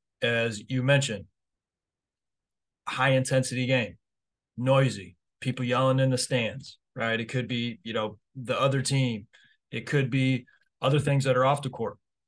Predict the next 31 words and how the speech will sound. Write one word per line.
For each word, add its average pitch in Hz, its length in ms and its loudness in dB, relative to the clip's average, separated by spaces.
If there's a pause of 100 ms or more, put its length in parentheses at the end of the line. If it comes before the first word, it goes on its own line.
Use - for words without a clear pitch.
(320)
relationships, 120 920 -2 (260)
right? 113 300 -2 (120)
Family, 127 680 0 (140)
kids, - 340 -4 (120)
parents 131 280 2
got 123 200 -2
divorced. 127 600 -2 (200)
It 117 80 -10
was 123 180 -4
exam 131 520 2
week, 107 240 -4 (500)
right? 117 280 -2
Boyfriend 131 380 0
or 123 60 -2
girlfriend, 117 480 -2 (420)
uh, 110 220 -4
bro-, 127 280 -2
broke 127 280 2
up 139 160 2
with, 127 320 -6
with 123 160 -6
a 113 60 -6
kid. 107 300 -6 (440)
Kids 123 220 -4
have 113 40 -6
been 123 160 -2
sick. - 400 -2 (220)
Kids 123 180 -4
have 117 80 -6
been 123 220 0
injured. 131 400 -2